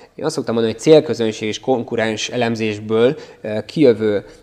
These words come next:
ö, eladás ösztönző technikák, amiket benne kell lenni a webáruházba, ahhoz, hogy ez pénzt csináljon. Ez az egyik, hogy megvan ez a webáruház,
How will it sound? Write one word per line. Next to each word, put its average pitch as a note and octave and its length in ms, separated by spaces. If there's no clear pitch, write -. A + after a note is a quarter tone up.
ö, - 40
eladás A2 500
ösztönző G#2+ 340
technikák, C3+ 480
amiket B2 260
benne B2+ 260
kell G#2 140
lenni G#2 200
a G#2 40
webáruházba, G2 840
ahhoz, F3+ 480
hogy B2 100
ez A#2 100
pénzt G2 260
csináljon. F2+ 400
Ez E3+ 120
az C#3+ 100
egyik, A#2+ 240
hogy A#2+ 100
megvan A2 360
ez G#2+ 140
a G#2 40
webáruház, D3+ 640